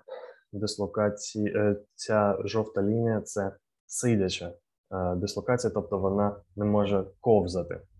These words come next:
Аналогічний випадок ми бачимо на цьому слайді. Також в нас є дислокаційна реакція для цього випадку. Дві дислокаційні лінії, що перетинаються, та результуюча фіолетова лінія сидячої дислокації.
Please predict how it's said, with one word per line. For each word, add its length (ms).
Аналогічний 580
випадок 400
ми 100
бачимо 360
на 100
цьому 420
слайді. 500
Також 480
в 40
нас 240
є 140
дислокаційна 680
реакція 460
для 180
цього 340
випадку. 640
Дві 120
дислокаційні 640
лінії, 300
що 180
перетинаються, 680
та 140
результуюча 720
фіолетова 720
лінія 440
сидячої 500
дислокації. 680